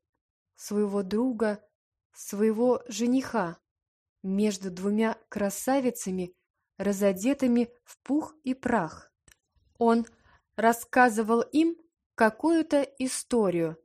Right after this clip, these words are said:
которая смешила их до слёз, причём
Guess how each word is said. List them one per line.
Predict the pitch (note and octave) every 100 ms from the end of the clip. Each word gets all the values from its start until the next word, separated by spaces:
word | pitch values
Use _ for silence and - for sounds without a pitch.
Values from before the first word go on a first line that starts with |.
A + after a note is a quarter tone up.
| _ _ _ _ _ _ _
которая | A3+ A3+ C#4+ C#4+ B3+
смешила | - A#3 A3+ - D#4+ C#4+
их | - B3+ - _
до | G#3+ B3+
слёз, | B3+ A3 F#3 E3+ - _ _ _ _ _ _ _ _
причём | - G#3 - A3+ G#3+